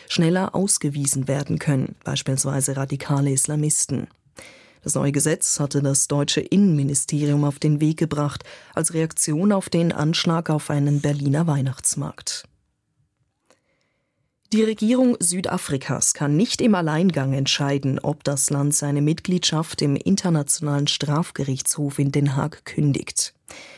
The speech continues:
Der Entscheid der Regierung sei verfassungswidrig, das hat ein Gericht in Pretoria entschieden.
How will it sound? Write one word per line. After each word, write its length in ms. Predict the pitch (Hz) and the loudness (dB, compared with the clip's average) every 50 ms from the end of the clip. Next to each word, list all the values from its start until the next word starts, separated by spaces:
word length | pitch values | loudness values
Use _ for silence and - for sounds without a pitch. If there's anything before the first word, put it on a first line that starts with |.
| - - | -4 -2
Der 80 | 143 | 0
Entscheid 340 | 143 139 - 151 147 180 202 | 0 0 0 0 0 0 0
der 100 | 196 160 | 0 0
Regierung 460 | 143 147 139 - 165 175 202 214 202 | 0 -2 -2 0 0 2 4 4 4
sei 240 | 190 - 160 151 151 | 4 2 0 0 -2
verfassungswidrig, 1120 | - - 160 160 - - 185 190 - - 156 147 139 - - 151 151 151 - 143 147 143 - - - - - - - | 0 -2 -4 -4 -2 -2 -2 0 0 0 0 0 0 -2 0 -2 -2 0 0 0 0 0 -2 -10 -20 -20 -14 -6 -4
das 140 | - 156 - | -4 -2 0
hat 140 | 160 160 165 | 0 0 0
ein 200 | 156 156 160 156 | 2 2 2 2
Gericht 360 | 165 165 170 190 - - - | 2 2 0 0 0 0 0
in 120 | 170 160 | 0 0
Pretoria 640 | - - 180 175 - - 160 151 143 139 151 139 135 | 0 -2 -4 -2 0 0 2 2 2 2 0 -2 -2
entschieden. 560 | - 139 131 - - - 143 139 135 131 95 | -2 0 0 0 0 0 -2 0 0 0 -2